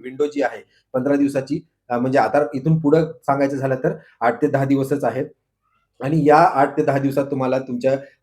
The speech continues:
अर्जाची जी काही प्रक्रिया आहे ती पुढे सरकवणं आहे. ज्यांना एलओआय एक्सपायर झाला असेल तर रिव्हॅलिडेट करणं आहे. रिव्हॅलिडेट करताना तुम्हाला दोनशे पन्नास रुपयाचं शुल्क लागणार आहे, ते शुल्क तुम्हाला भरायचं आहे आणि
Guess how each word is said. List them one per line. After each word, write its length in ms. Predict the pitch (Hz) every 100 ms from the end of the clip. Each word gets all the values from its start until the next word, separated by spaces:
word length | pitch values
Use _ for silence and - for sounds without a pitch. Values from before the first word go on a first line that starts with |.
| 120
अर्जाची 320 | 131 139 139
जी 100 | 139
काही 140 | 147 147
प्रक्रिया 360 | 131 135 139
आहे 140 | 127 139
ती 60 |
पुढे 240 | 147 139 151
सरकवणं 400 | 156 139 139 135
आहे. 260 | 120 127
ज्यांना 320 | 156 123 127 139 - _
एलओआय 300 | 117 127 135 139 139 _
एक्सपायर 360 | 120 - - 143
झाला 200 | 143 143
असेल 200 | 143 151
तर 60 | 156
रिव्हॅलिडेट 680 | 110 147 156 147 147 151
करणं 220 | 147 131
आहे. 160 | 123 127
रिव्हॅलिडेट 500 | 127 131 131 135 135
करताना 260 | 135 131 127
तुम्हाला 220 | 127 123
दोनशे 220 | 123 147
पन्नास 240 | 135 120 127
रुपयाचं 300 | 123 123 127
शुल्क 240 | 139 139
लागणार 300 | 135 120 117
आहे, 140 | 113
ते 360 | 123 _ _ 127
शुल्क 200 | 165 160
तुम्हाला 300 | 165 160 151
भरायचं 340 | 143 139 135
आहे 80 | 143
आणि 160 | 135